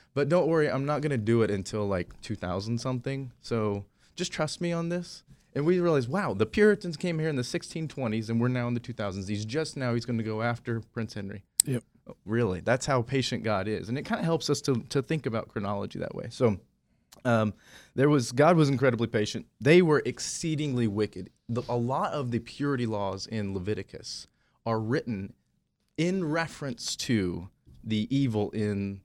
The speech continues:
Speaker 1: the land of Canaan. We don't, we don't realize that oftentimes, but a lot of what he's telling them, you are not to,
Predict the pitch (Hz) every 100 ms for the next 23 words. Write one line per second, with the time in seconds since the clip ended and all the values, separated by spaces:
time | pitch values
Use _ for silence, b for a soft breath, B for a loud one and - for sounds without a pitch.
0 | - 104 101 95 87 - 92 - 165 202
1 | 123 147 180 143 120 135 101 90 95 -
2 | - 98 101 90 - - - - 117 135
3 | 170 180 127 123 113 123 107 - 131 131
4 | 113 104 95 B B B 113 151 143 104
5 | 110 113 - 123 117